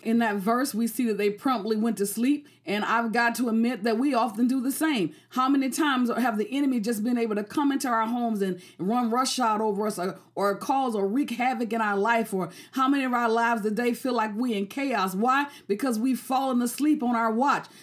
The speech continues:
The Bible says that we need to watch as well as pray. We have to put on the whole armor of God. We have to go and stand firm in, in the power of his might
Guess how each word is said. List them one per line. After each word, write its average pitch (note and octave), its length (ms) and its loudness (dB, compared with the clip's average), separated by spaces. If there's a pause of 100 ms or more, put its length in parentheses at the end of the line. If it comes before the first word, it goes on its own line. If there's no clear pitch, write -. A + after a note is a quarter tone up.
(100)
The G3+ 100 -2
Bible B3+ 380 2
says B3 200 -2
that A3+ 120 0
we C4 100 0
need B3+ 240 0
to G3 80 0
watch C4 480 0
as B3+ 260 -2
well B3 300 -2
as A#3 140 -2
pray. G#3+ 320 -2 (240)
We C4+ 140 2
have A#3+ 180 0
to F#3+ 80 -2
put E4 260 -2
on E4 200 2
the C4+ 100 -2
whole C4 320 0
armor A#3 260 0
of G#3 120 -4
God. G#3 260 0
We C4+ 140 0
have A#3+ 180 -2
to G#3+ 100 -2
go A#3+ 300 -2 (200)
and G3 200 0
stand D#4+ 480 0
firm E4+ 500 0 (180)
in, A3 300 -2
in A#3 160 0
the G#3+ 120 0
power C4+ 440 -2
of A3+ 80 0
his F4 280 0
might A3 340 0